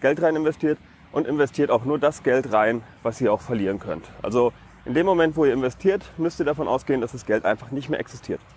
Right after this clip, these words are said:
So, fangen wir doch mit der Frage aller Fragen an. Ist es gerade eine Blase?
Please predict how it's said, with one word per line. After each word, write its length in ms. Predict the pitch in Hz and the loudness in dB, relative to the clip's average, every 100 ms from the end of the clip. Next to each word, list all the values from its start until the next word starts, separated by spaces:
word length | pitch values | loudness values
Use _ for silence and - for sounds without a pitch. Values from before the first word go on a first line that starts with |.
| _ - - _ - - | _ -20 -20 _ -20 -2
So, 180 | 135 143 | 0 2
fangen 200 | 143 151 | 2 4
wir 60 | |
doch 100 | 139 | 2
mit 120 | 131 | 2
der 100 | 113 | -2
Frage 400 | - 123 110 123 | -2 2 2 2
aller 160 | - 107 | 0 -2
Fragen 320 | - 98 104 | 0 0 0
an. 260 | 85 90 - _ _ _ - | -2 -6 -10 _ _ _ -2
Ist 220 | 196 - | -2 0
es 140 | 202 | -4
gerade 240 | 135 143 139 | 0 2 2
eine 180 | 127 104 | 0 -2
Blase? 560 | 87 85 92 101 87 | -2 0 0 -2 -6